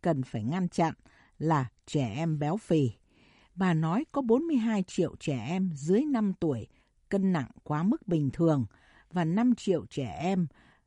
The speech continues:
béo phì. Bà nói việc này đáng sợ vì cách cư xử học được lúc còn trẻ tuổi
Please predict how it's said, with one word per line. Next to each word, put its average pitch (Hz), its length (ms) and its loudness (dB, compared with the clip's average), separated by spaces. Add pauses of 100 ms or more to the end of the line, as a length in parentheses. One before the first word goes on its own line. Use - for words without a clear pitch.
(260)
béo 143 200 0
phì. 147 320 0 (560)
Bà 139 220 0
nói 123 220 0
việc 214 220 -2
này 135 200 0
đáng 135 320 0
sợ - 340 -2 (180)
vì 151 280 2
cách - 260 -6 (560)
cư 214 200 2
xử 160 340 0
học 127 300 -6
được 151 280 -2
lúc 277 200 -2
còn 147 200 -2
trẻ 123 200 -4 (100)
tuổi 123 280 -6